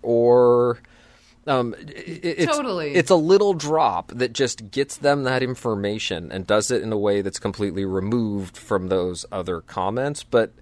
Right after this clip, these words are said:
Speaker 1: cues them and sets them up to not, to not do that around you in the future. And to make that choice for themselves in a way that doesn't feel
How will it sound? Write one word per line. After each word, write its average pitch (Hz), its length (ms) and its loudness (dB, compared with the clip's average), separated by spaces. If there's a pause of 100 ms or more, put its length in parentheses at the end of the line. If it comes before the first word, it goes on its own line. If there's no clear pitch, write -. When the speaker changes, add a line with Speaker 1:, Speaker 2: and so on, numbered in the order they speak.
(200)
Speaker 1:
cues 165 480 -4
them 131 280 4
and 107 120 -2
sets 110 240 0
them 104 260 0
up 90 220 -2
to - 100 -8
not, 90 460 -4 (240)
to - 100 -8
not 139 220 -2
do 190 140 -4
that - 260 -2
around 80 400 -8
you 76 180 -10
in 92 140 -4
the 95 80 -6
future. - 520 -10 (440)
And 127 140 -6
to 139 60 2
make 170 200 4
that 143 160 0
choice 143 320 6
for 143 120 0
themselves 104 600 0
in 107 80 0
a 104 60 0
way 104 160 2
that 95 120 -2
doesn't 104 300 0
feel 95 500 0